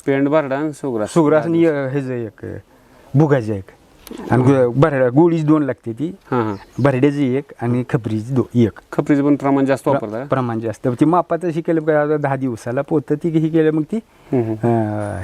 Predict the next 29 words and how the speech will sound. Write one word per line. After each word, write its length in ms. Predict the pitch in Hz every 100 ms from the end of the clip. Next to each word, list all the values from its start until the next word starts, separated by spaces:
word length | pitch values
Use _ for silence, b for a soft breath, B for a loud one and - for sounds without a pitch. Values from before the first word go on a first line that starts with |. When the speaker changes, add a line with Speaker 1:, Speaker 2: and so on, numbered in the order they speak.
| 90
Speaker 2:
ही 60 |
वाढ-, 200 | 110 107
वाढवायला 440 | 90 90 107 101 85
लागतं. 280 | 85 - - - - - - -
हम्म. 560 | 98 90 - - - 110
Speaker 1:
आता 180 | 117 123
दूध 240 | 123 139
वाढता 280 | 147 139 120
कुठं? 200 | 113 127 135 - _ 131
Speaker 2:
दूध 160 | 151
गावात 280 | 151 160 147
डेअरी 280 | 143 147 117
आपली 260 | 110 _ 107
ते 140 | 107
हे. 140 | 107 113
Speaker 1:
डेअरीला. 320 | 139 110 104
Speaker 2:
हम्म. 280 | - 110 104 110 - - -
Speaker 1:
फॅट 180 | - 127
एस 140 | 131
एन 80 | 135
एफ 80 | 131
वर 140 | 131
आहे 120 | 127 117
का? 100 | 117 117 _ _ - - -
Speaker 2:
नाही, 240 | 127 127 139
नाही, 140 | 208
आज 220 | 240 165
द-, 140 | 208 160
दर 160 | 196